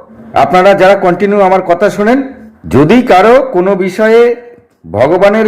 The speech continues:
কোনো কথা জানার ইচ্ছা থাকে তবে আমাকে কমেন্ট করবেন, আমি ভগবানের সেই বিষয়ে ভিডিও বানিয়ে আমি আপনাদেরকে দিয়ে যাব।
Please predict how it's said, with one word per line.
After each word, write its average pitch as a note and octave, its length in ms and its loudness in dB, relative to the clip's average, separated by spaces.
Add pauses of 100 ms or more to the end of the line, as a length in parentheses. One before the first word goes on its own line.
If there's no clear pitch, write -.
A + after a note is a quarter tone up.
(120)
কোনো F#3 140 0 (120)
কথা F3 240 2
জানার E3 380 2
ইচ্ছা G3 200 -2
থাকে G#3 260 -2 (200)
তবে D3 200 0
আমাকে F3 240 0
কমেন্ট F3+ 340 -2
করবেন, G#3 300 0 (320)
আমি C#3+ 200 0 (160)
ভগবানের F#3 500 2 (120)
সেই D#3 200 -2
বিষয়ে E3 360 -2
ভিডিও C3 300 -2
বানিয়ে D#3+ 300 0 (280)
আমি A2 240 -2
আপনাদেরকে A#2+ 500 -2
দিয়ে G2+ 300 -2
যাব। D#2+ 140 -2